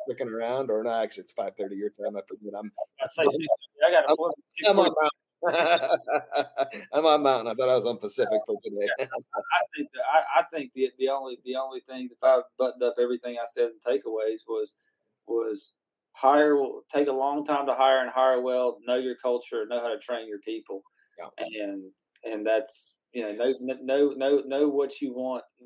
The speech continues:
Speaker 2: know what you want your business to look like before you start it.
Speaker 1: Yeah, a hundred percent, and know who it is you're looking for, right?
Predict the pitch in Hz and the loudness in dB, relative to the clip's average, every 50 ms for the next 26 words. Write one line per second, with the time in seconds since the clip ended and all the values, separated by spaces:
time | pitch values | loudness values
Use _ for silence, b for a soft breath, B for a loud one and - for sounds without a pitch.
0 | 120 _ _ _ 131 139 160 190 190 185 180 147 - - 156 156 160 156 139 135 | -20 _ _ _ 0 2 2 4 4 2 0 -2 -4 -4 -2 -2 -2 -2 -2 -4
1 | 131 127 135 139 139 139 127 - 120 117 131 139 120 120 117 113 104 110 110 - | -2 0 0 0 0 -2 -8 -8 -6 -4 -2 -2 -2 -2 -4 -4 -6 -8 -10 -8
2 | 127 120 113 107 104 107 104 120 117 113 104 - - _ _ _ _ _ _ _ | -6 -6 -6 -6 -8 -10 -6 -4 -4 -4 -4 -8 -12 _ _ _ _ _ _ _
3 | _ _ _ - 127 131 113 - - _ _ - 123 123 131 156 170 156 139 143 | _ _ _ 2 2 2 2 0 -8 _ _ -6 -4 -2 0 2 4 4 4 2
4 | 127 113 143 127 107 113 117 120 127 131 127 131 147 147 135 123 123 120 110 113 | 2 0 0 -2 -2 -2 -2 0 0 0 0 2 2 2 4 4 2 0 0 -4
5 | 104 101 113 110 - - 98 92 92 - - 80 104 101 98 104 101 104 - | -6 -4 -4 -6 -6 -8 -18 -18 -14 -10 -8 -6 -6 -4 -4 -4 -4 -6 -6